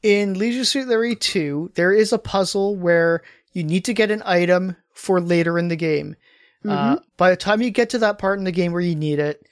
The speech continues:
Speaker 1: you cannot go back to the start of the game.
Speaker 2: Yes.
Speaker 1: To find this item, you have to search a garbage can.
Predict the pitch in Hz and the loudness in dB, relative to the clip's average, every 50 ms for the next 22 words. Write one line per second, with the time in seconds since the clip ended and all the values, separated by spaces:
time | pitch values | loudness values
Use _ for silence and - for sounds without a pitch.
0 | _ _ _ _ _ _ - 170 175 175 - - - 220 208 208 214 220 - - | _ _ _ _ _ _ -6 -4 -4 -4 -2 -2 0 0 0 0 -2 -2 0 2
1 | 196 185 170 - 185 175 180 170 - - - - - _ - - - 170 160 175 | 2 2 4 2 2 2 0 0 -4 -8 -14 -20 -20 _ -10 -6 -4 -2 0 -2
2 | 170 - - - 190 175 160 156 160 156 156 147 160 151 143 - - - - _ | -2 0 0 2 2 2 2 0 -2 -4 -4 -2 0 0 0 -2 -4 -10 -20 _
3 | _ _ _ _ _ _ _ _ _ - 180 175 180 - - - - 208 - - | _ _ _ _ _ _ _ _ _ -12 -10 -10 -10 -12 -6 -2 -2 -2 0 0
4 | - 311 226 233 294 294 302 240 - 175 185 175 170 170 185 196 190 190 175 135 | 0 0 0 2 0 -2 -4 -6 -4 0 0 2 2 2 2 0 0 0 -2 0
5 | 160 165 160 - - 208 - - - - 151 151 156 - - - _ - 190 - | -2 -2 -2 -2 -2 -2 -2 -2 -2 0 0 0 -2 -4 -6 -10 _ -8 -4 0
6 | 220 233 277 240 226 - - - 180 147 135 135 156 - | 2 2 2 2 0 -2 -2 -4 -4 -6 -6 -8 -12 -16